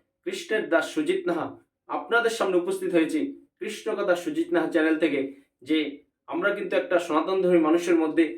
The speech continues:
একটা খুব এখন আনন্দ, আনন্দ একদম ইমেজে আমরা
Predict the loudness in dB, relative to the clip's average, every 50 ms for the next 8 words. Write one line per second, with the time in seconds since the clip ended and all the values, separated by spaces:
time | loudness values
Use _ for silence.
0 | -12 -18 _ _ _ _ -12 -6 -2 -2 -2 -2 -2 -2 -4 -4 -4 -8 -16 _
1 | _ _ _ -10 0 2 2 2 2 0 -6 -12 -20 _ _ _ _ _ _ _
2 | -2 -2 -2 -2 0 0 0 0 0 -4 -12 _ _ _ _ _ _ -6 -4 -4
3 | -4 -4 -4 -2 0 0 0 -2 -4 2 4 4 4 4 0 -6 -14 -20 _ -6
4 | -2 0 0 2 2 2 0 0 2 2 2